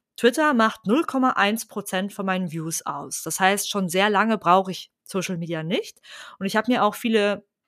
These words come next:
Videos angeguckt von anderen Kreativschaffenden, zum Beispiel Künstlerinnen im, im Kunstbereich.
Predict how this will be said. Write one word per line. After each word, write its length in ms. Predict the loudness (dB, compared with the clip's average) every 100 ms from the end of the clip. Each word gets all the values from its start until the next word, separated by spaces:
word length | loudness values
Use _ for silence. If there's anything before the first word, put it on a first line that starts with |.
| -8
Videos 320 | 2 2 2
angeguckt 420 | 0 -2 -4 -6
von 80 | -4
anderen 340 | -4 -2 -4 -4
Kreativschaffenden, 880 | -2 -4 -6 -8 -4 -4 -4 -6 -6
zum 140 | -6
Beispiel 240 | -6 -6
Künstlerinnen 600 | -4 -4 -2 -2 -2 -6 -6
im, 240 | -8 -8
im 160 | -8 -4
Kunstbereich. 800 | 2 2 0 0 2 4 2 -4